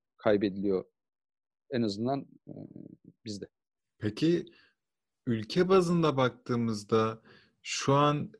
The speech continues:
Speaker 2: e, üç boyutlu yazıcı kullanımı, e, dünyada şu an hangi aşamadayız?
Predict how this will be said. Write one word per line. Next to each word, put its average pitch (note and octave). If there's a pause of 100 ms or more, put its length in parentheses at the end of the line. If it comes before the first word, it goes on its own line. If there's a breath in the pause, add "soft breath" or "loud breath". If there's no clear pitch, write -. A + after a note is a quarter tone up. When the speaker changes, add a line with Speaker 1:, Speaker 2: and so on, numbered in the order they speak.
Speaker 2:
e, A2+
üç -
boyutlu C#3+
yazıcı C3
kullanımı, C3 (580 soft breath)
e, A2+ (400)
dünyada D3+ (140)
şu -
an E3+
hangi F#3+
aşamadayız? G#2+